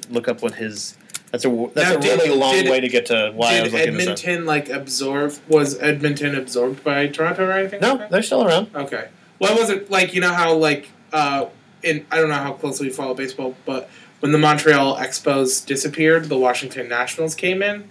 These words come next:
Speaker 1: Yeah.
Speaker 2: So even though they weren't, like, near each other, they exchanged, the players essentially became Nationals.
Speaker 1: Right. Yeah, yeah, yeah. This was, this, no, the, uh, Edmonton is still, I, I don't know how, 'cause they, they got so bad for so long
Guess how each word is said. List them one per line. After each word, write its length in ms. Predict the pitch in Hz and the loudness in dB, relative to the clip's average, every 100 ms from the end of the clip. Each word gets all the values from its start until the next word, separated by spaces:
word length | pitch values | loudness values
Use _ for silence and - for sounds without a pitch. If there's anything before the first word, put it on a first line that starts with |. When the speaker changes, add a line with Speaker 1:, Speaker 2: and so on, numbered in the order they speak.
| - | 2
Speaker 1:
Yeah. 240 | 120 98 | 4 4
Speaker 2:
So 220 | 92 160 143 | 4 6 6
even 280 | 160 156 151 | 6 4 4
though 160 | 147 | 4
they 140 | 147 147 | 6 4
weren't, 240 | 143 139 | 2 0
like, 180 | 135 131 | -4 -6
near 220 | 135 143 | -2 0
each 180 | 147 156 | 2 2
other, 220 | 147 147 | 2 2
they 200 | 139 123 | 2 0
exchanged, 540 | 120 - - 120 107 | -2 -4 -4 -6 -6
the 260 | 117 123 123 | -6 -4 -4
players 320 | - 127 117 117 | -4 -4 -4 -6
essentially 360 | 113 113 123 | -10 -10 -10
became 420 | 113 120 117 117 131 135 | -12 -10 -10 -12 -16 -4
Nationals. 640 | 120 - - - - - - | -4 -4 -12 -12 -12 -12 0
Speaker 1:
Right. 320 | 143 101 - - _ _ _ _ _ _ _ _ _ _ | 2 2 0 -16 _ _ _ _ _ _ _ _ _ _
Yeah, 180 | 226 175 | 4 6
yeah, 160 | 190 | 6
yeah. 180 | 165 156 170 | 6 2 -2
This 340 | - 202 202 | 0 2 4
was, 300 | 202 - - | 4 2 -2
this, 280 | 160 165 - | -2 -2 0
no, 300 | 156 117 117 | 2 2 0
the, 240 | 139 139 | 0 2
uh, 260 | 135 135 127 | 4 4 6
Edmonton 580 | 143 165 170 165 151 - - - - _ _ _ - | 4 2 0 -2 -2 -8 -20 -20 -20 _ _ _ -8
is 160 | 120 - | -4 2
still, 400 | 165 151 147 - _ _ - | 4 4 2 -4 _ _ -8
I, 220 | 139 151 | -4 -2
I 120 | 107 127 | 0 0
don't 100 | 120 | 0
know 140 | 101 | -4
how, 320 | 117 107 92 - - | -2 -2 -4 -10 -8
'cause 220 | - 131 | -2 2
they, 260 | 156 170 - | 4 2 4
they 180 | 165 | 4
got 220 | 202 180 - | 6 2 0
so 320 | - 143 160 | 2 2 4
bad 400 | 127 123 143 - | 4 4 2 -2
for 160 | 135 | -4
so 260 | 123 - 135 | -2 2 2
long 400 | 127 123 135 165 | 4 2 0 -4